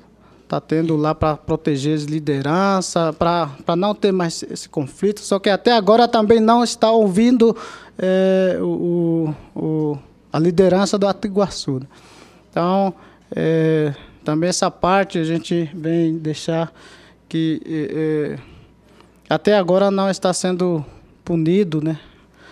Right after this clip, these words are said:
a, a, os mandantes. Então, nós queremos essa investigação, investigação que mataram nossas lideranças e também buscar essa, é, é, principalmente, por exemplo, o, o, o,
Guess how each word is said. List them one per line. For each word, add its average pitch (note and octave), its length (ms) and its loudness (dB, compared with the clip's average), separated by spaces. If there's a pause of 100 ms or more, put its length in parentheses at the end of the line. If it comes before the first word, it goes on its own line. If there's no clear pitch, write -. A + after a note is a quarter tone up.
(240)
a, C#3+ 840 -2
a, - 60 -14
os - 80 -20
mandantes. E3+ 800 0 (160)
Então, E3+ 180 0
nós F#3+ 180 0
queremos F#3+ 400 0
essa F#3+ 140 0
investigação, F#3+ 880 -2 (500)
investigação F3+ 680 -2
que A3 120 -2
mataram A3 540 2
nossas G3 340 2
lideranças F3 800 2 (560)
e F3+ 220 2
também F#3 400 2
buscar G3+ 600 0
essa, F#3+ 360 -2
é, F#3+ 520 -4
é, F3 60 -2
principalmente, A#3 640 2
por B3+ 120 4
exemplo, A#3 400 4
o, A#3+ 40 2
o, G3+ 880 4
o, F3+ 60 -4